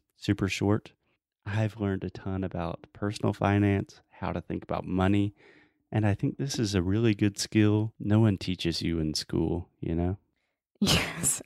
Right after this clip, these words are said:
Speaker 2: I need that.
Speaker 1: Yeah, everyone needs this.
Speaker 2: <laughs>
Speaker 1: Yeah, it's a good one.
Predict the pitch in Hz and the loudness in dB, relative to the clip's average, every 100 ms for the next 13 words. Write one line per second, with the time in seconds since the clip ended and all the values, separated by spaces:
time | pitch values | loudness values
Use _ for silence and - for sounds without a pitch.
0 | - 214 202 214 185 170 156 165 143 - | -10 -6 4 6 6 4 0 -4 -6 -12
1 | - _ _ _ - 95 87 85 - _ | -18 _ _ _ -6 -4 -4 -8 -16 _
2 | - 127 117 90 85 80 71 - - - | 4 4 6 4 4 2 0 -4 -4 -4
3 | - - - 220 - 262 - - 104 - | -8 -2 2 2 2 0 0 0 0 -2
4 | - - 127 - 107 98 107 107 107 104 | -6 -8 -6 -2 0 6 6 6 2 2